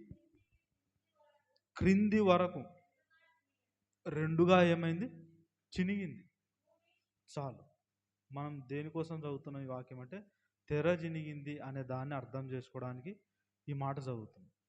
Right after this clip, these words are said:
అంటే యేసు ప్రభు మరణించినప్పుడు, తండ్రికి తన ప్రాణంను అప్పగించుకున్నప్పుడు దేవాలయపు తెర ఏమైందండి? చినిగిపోయింది. తెర అలాగే ఉంది అంటే అర్థం ఏంటంటే,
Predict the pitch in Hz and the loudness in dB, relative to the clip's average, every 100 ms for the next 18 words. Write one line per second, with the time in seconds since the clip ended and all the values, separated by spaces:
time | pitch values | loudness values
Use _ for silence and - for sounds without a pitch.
0 | _ _ _ _ 170 190 180 170 214 214 | _ _ _ _ -6 -4 0 2 2 0
1 | 226 - 214 202 214 196 139 135 147 185 | -6 -4 -4 -4 -6 -10 -12 -8 -4 -2
2 | 208 202 202 185 - 123 127 185 - _ | -2 -4 -4 -4 -4 -10 -10 -12 -18 _
3 | _ _ _ - 160 180 208 208 190 180 | _ _ _ -4 -2 -2 -4 -2 0 -2
4 | 160 156 156 185 190 170 143 160 165 165 | -2 0 0 0 -2 -4 -2 -4 -4 -6
5 | - 165 156 127 127 160 220 _ _ _ | -10 -10 -8 -10 -12 -12 -16 _ _ _
6 | _ 147 175 196 202 202 208 202 202 165 | _ 4 6 6 4 2 4 4 4 4
7 | 165 180 170 170 165 160 165 - - - | 6 4 0 0 0 0 -2 -6 -16 -20
8 | _ _ _ - 208 226 180 127 117 _ | _ _ _ -4 -2 -4 -6 -6 -12 _
9 | _ _ _ 185 202 233 214 180 190 202 | _ _ _ 2 6 6 4 4 4 4
10 | 208 202 190 196 180 170 143 160 - 139 | 2 0 -2 -4 -2 -4 -4 -6 -8 -10
11 | 131 | -10